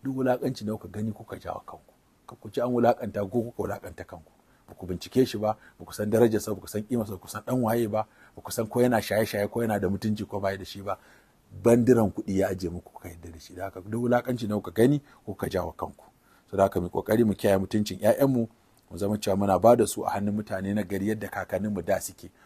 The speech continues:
Komai kuɗinka, komai sarautarka, komai iliminka, in baka da mutunci ba za a baka mata ba. Amma yanzu saboda matan sun yawa, mazan sun yawa, sai ake ga kamar ko in ma ai a ce in ya tafi ma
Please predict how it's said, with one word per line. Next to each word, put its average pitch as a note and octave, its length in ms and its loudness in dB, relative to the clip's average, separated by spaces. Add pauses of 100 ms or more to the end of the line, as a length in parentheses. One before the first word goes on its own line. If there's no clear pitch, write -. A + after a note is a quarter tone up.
(220)
Komai A#2 300 6
kuɗinka, A2 440 -6
komai A2+ 280 2
sarautarka, G#2+ 400 -6
komai G#2+ 340 0
iliminka, G#2 380 -4
in G2 80 -8
baka G2 240 -4
da F2+ 80 -10
mutunci F#2 360 -12
ba E2+ 80 -12
za F#2 140 -4
a F#2+ 40 -12
baka - 240 -14
mata E2 320 -18
ba. E2 100 -20 (380)
Amma G2+ 180 -4
yanzu G#2 120 -4
saboda G2+ 340 -2
matan A2 280 2
sun G#2+ 180 -4
yawa, G#2+ 220 0 (220)
mazan G#2+ 220 2
sun G#2 160 -4
yawa, G#2 200 4
sai G#2 140 -4
ake G#2 200 -2
ga G2 100 -4
kamar F#2+ 300 -6
ko G#2+ 220 -12 (220)
in A2 120 -4
ma A2+ 160 0
ai C3 140 -4
a A#2 60 -14
ce - 200 -14
in C3+ 120 4
ya D#3+ 60 4
tafi B2+ 280 -8
ma A2+ 180 -2